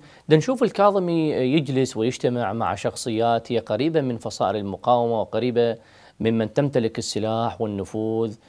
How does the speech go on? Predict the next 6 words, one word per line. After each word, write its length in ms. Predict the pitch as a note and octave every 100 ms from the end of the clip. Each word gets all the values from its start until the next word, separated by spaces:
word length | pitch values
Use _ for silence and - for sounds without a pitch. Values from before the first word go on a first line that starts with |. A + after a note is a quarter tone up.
| - _
وتدعي 680 | A2+ - F3+ D3 B2 A#2 A2
أنها 340 | A#2 G#2+ A2+
فصائل 720 | A2 A2 B2+ A#2 A2+ A#2 A2+ -
مقاومة، 640 | A#2+ - F#3 F3+ G#2 F2+
تتحدث 640 | - - C3 C3 C#3+ C#3
هناك 560 | G#2+ G2+ B2 - D3